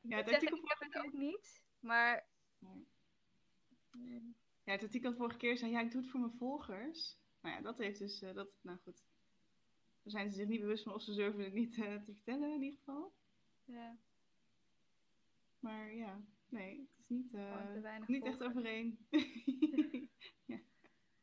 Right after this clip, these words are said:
Speaker 2: Nou, dat is wel heel grappig, want dat kwam inderdaad dus niet overeen met wat, eh, echt totaal niet ook met
Speaker 1: Nee.
Speaker 2: wat, eh,
Speaker 1: Maar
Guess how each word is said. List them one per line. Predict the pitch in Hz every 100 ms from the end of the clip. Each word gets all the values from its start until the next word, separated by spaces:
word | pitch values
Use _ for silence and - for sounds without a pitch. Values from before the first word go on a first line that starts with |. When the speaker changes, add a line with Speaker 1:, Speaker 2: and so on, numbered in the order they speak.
| - - _
Speaker 2:
Nou, | 220
dat | 233 -
is | 339
wel | 294
heel | 277 262
grappig, | 247 240 220
want | 214
dat | 240 277
kwam | 269 240
inderdaad | 233 220 214 214
dus | 220
niet | 233 226 220
overeen | 220 202 202 208 202
met | 202
wat, | 202 202 -
eh, | 196 190 190
echt | - 196 -
totaal | 220 - 226 233
niet | 226 226 208 - - _ _ -
ook | 214 208 - - 269
met | 220 208
Speaker 1:
Nee. | 214
Speaker 2:
wat, | 202 208
eh, | 208
Speaker 1:
Maar | 196 202